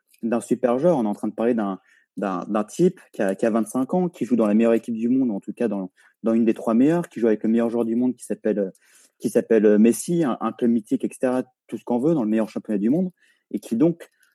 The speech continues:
euh, au P S G, là, on est en train de tenter un, un type qui a tout pour être le futur Ballon d'Or des, euh, des cinq prochaines années. Donc, je pense que quoi qu'il arrive, le P S G, en termes d'image,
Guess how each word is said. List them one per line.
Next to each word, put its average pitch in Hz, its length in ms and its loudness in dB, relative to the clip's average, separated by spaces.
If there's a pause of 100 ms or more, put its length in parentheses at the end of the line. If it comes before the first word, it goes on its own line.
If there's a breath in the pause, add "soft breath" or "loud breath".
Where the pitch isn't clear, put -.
euh, - 280 -2
au 110 160 0
P 120 140 2
S 117 180 6
G, 170 140 6
là, 165 100 2
on 160 120 2
est 120 40 2
en 107 60 0
train - 160 -2
de 113 60 -4
tenter 147 300 0
un, 117 200 -2 (280)
un 113 100 -10
type - 240 -2
qui - 80 0
a 107 60 2
tout 160 400 -2 (100)
pour 117 180 2
être - 100 -6
le 120 60 4
futur 117 300 2
Ballon 113 220 4
d'Or 139 180 4
des, 117 120 4
euh, 98 200 4 (140)
des 113 180 0
cinq 127 180 -2
prochaines 123 300 -4
années. 120 240 -4 (260 soft breath)
Donc, 117 100 -2
je - 60 -20
pense 156 160 -4
que 139 60 0
quoi 165 180 0
qu'il 156 160 0
arrive, 151 220 0
le 123 80 2
P 127 140 0
S 123 100 2
G, 143 60 -2
en 135 80 -2
termes 117 180 0
d'image, 143 380 -4